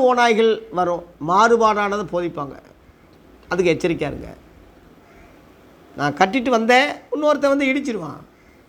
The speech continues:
ஆமா, உடனே பிஷப்பு கூட்டத்தை போட்டாங்களே. பிஷப்பு இயேசு ஒருவர் தான், மனுஷனை பிஷப்பா சொல்லாதீங்க.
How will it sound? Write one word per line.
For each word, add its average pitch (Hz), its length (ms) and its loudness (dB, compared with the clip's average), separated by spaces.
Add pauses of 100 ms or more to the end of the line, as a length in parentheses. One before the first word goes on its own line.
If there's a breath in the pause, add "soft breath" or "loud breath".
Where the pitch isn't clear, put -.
(1300)
ஆமா, 262 220 2 (100)
உடனே 269 380 4 (160)
பிஷப்பு 294 500 2 (800)
கூட்டத்தை 233 360 -2
போட்டாங்களே. 214 580 -4 (2250)
பிஷப்பு 240 520 0 (800)
இயேசு 240 360 2
ஒருவர் 220 320 2
தான், 240 240 2 (600)
மனுஷனை 226 440 -2
பிஷப்பா 202 420 -2
சொல்லாதீங்க. 190 500 0